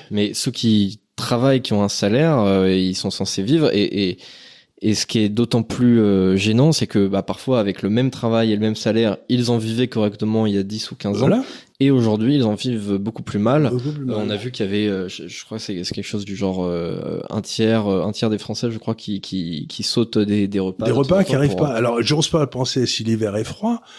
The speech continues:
Speaker 2: les gens
Speaker 1: Ouais.
Speaker 2: vont devoir, vont devoir choisir entre la nourriture et le chauffage.
Speaker 1: Oui, on avait déjà ce problème l'an dernier, et, euh, on se souvient quand même que Macron avait eu un petit peu de chance, euh, niveau
Speaker 2: Oui, l'hiver
Speaker 1: révolte
Speaker 2: est, oui.
Speaker 1: populaire, puisque l'hiver avait été extré-,
Speaker 2: Doux.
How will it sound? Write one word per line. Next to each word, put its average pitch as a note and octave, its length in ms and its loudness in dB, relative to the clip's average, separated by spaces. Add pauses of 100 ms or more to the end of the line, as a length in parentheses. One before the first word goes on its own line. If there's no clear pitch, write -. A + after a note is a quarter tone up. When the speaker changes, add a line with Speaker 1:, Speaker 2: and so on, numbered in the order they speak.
(260)
Speaker 2:
les G#2+ 80 2
gens B2+ 220 2
Speaker 1:
Ouais. G#2+ 80 4
Speaker 2:
vont A2+ 60 2
devoir, A2 300 0
vont G#2 280 -2
devoir G#2+ 240 0
choisir D3 420 2
entre A#2 240 0
la G#2+ 120 4
nourriture A2+ 760 2
et G#2+ 60 -2
le G2 60 -4
chauffage. F#3 540 -2
Speaker 1:
Oui, A#2 260 2 (120)
on A2+ 140 2
avait G#2+ 160 2
déjà A#2 240 0
ce - 80 -8
problème A2+ 280 2
l'an A2 120 2
dernier, A#2 640 2
et, D2+ 80 0
euh, F2+ 840 2
on G#2+ 120 -2
se - 80 -2
souvient A2+ 240 0
quand B2 120 0
même C3 140 2
que B2+ 120 0
Macron A2+ 440 4
avait A2 140 4
eu A2+ 100 4
un A2 80 4
petit A2 120 -4
peu A2 140 0
de - 40 -4
chance, C3+ 400 0
euh, G2+ 400 2
niveau G#2+ 280 2
Speaker 2:
Oui, C#3 100 8
l'hiver A2+ 160 6
Speaker 1:
révolte A#2 320 4
Speaker 2:
est, - 20 -4
oui. - 40 -6
Speaker 1:
populaire, B2 360 0
puisque C3 220 -2
l'hiver A#2 640 2
avait A2 200 2
été C3 300 0
extré-, B2 460 2
Speaker 2:
Doux. - 40 -18